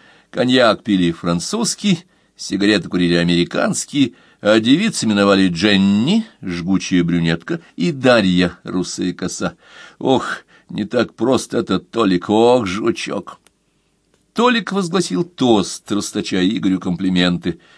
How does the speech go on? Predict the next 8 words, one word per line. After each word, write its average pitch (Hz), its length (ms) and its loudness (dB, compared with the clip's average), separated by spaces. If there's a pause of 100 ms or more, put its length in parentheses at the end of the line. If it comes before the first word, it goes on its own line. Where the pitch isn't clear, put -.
(200)
Девицы 92 580 0
снизошли 139 640 -2
до 95 100 -4
беседы: 92 580 -2 (220)
моды, 196 640 0
чеки 160 680 -2
и 131 120 -2
курорты. 98 640 0